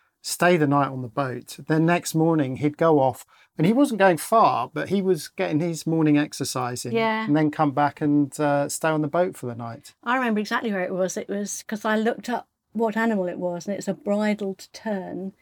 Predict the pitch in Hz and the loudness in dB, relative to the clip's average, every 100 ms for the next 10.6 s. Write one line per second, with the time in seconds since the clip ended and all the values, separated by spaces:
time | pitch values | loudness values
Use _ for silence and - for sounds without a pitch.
0 | _ 208 196 - 208 185 - 208 190 190 | _ -6 -4 -2 -4 -4 -6 -4 0 0
1 | 196 196 - - 220 190 175 - _ 185 | 0 -2 -4 -4 -4 -4 -8 -16 _ -8
2 | 202 196 208 202 190 180 190 185 - 185 | -6 -4 -4 -2 -4 -6 -8 -8 -8 -4
3 | 185 190 202 196 190 180 170 190 180 170 | 0 4 4 4 2 -2 -8 -10 -12 -12
4 | 165 175 _ 190 180 180 - 214 208 _ | -14 -18 _ -12 -10 -8 -8 -6 -8 _
5 | _ _ - 208 - 220 - 196 190 190 | _ _ -6 -6 -2 -2 0 0 0 -2
6 | 196 - 233 202 - 220 190 185 147 147 | -4 0 0 0 -2 -4 -4 -6 -2 2
7 | 143 104 _ _ _ _ _ - 190 190 | 2 -2 _ _ _ _ _ -12 -8 -8
8 | 185 - 220 214 233 190 - _ 262 214 | -10 -8 -6 0 0 -2 -8 _ -8 -4
9 | 185 165 - 175 180 170 185 - _ _ | -4 -6 -10 -10 -10 -10 -12 -16 _ _
10 | 180 165 170 165 180 | -10 -10 -10 -8 -10